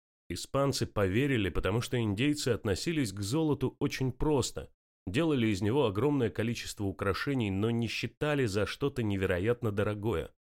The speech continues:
На языке ацтеков золото даже переводится как "экскременты богов". Конкистадоров сводило с ума такое количество богатства,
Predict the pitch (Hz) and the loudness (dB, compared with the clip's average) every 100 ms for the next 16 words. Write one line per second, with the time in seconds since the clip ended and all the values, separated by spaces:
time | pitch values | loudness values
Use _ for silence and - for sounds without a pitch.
0 | _ _ _ _ _ 92 90 92 87 143 | _ _ _ _ _ -2 0 0 0 0
1 | 123 - 160 151 - - _ _ 110 123 | 0 -2 -2 0 -4 -4 _ _ -4 0
2 | 170 143 - 131 120 - - 127 131 160 | 0 0 -2 -2 -2 -2 -2 -2 0 -2
3 | 131 - 101 131 120 - _ - 110 - | -2 -4 -4 -4 -4 -10 _ -14 -10 -8
4 | - 120 107 143 139 131 95 113 113 135 | 0 2 4 2 0 -2 0 -2 0 0
5 | 135 - - _ _ _ _ _ _ _ | 0 -2 -12 _ _ _ _ _ _ _
6 | 127 120 156 - 151 180 165 - 123 127 | 0 2 0 0 0 2 0 -2 0 0
7 | 120 190 175 - 139 127 127 110 104 - | 0 2 2 0 -2 0 0 0 -2 0
8 | 107 - 104 117 110 - 107 101 101 110 | -2 0 0 0 -4 -6 -4 -2 -2 -2
9 | 92 - - - | -4 -4 -10 -14